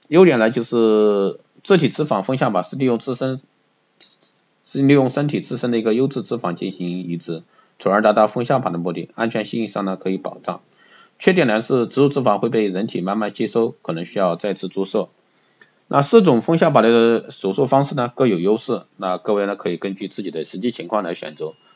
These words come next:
不过最重要的还是要去正规的医疗机构做。以上呢就是今天带给各位的关于四种丰下巴的一个手术讲解，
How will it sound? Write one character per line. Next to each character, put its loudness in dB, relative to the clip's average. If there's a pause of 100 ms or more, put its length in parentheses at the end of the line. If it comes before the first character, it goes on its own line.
不 -2
过 4
最 4
重 2
要 2
的 -2
还 -2
是 -6
要 0 (320)
去 -4
正 -8
规 -4
的 -2
医 -2
疗 -4
机 -12
构 -6
做。 -6 (480)
以 -4
上 -4
呢 -2
就 -2
是 -4
今 -4
天 -4
带 -2
给 -4
各 -4
位 0
的 -4
关 -6
于 -6
四 -6
种 -8
丰 -8
下 -4
巴 -6
的 -6
一 -10
个 -6
手 -14
术 -6
讲 -12
解， -14